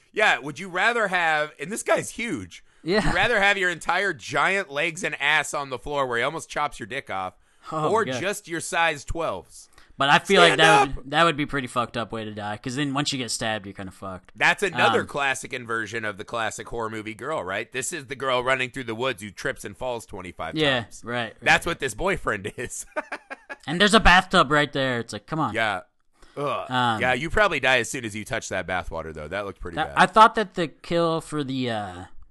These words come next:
Speaker 2: the original dude that was looking for the weed. Oh, by the way,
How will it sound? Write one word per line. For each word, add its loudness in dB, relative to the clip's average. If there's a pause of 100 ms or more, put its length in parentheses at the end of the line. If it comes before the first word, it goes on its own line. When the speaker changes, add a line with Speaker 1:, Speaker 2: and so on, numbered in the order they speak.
(160)
Speaker 2:
the -4
original 2
dude 0
that 2
was -4
looking -4
for -6
the -2
weed. -4 (320)
Oh, 6
by 10
the 6
way, 4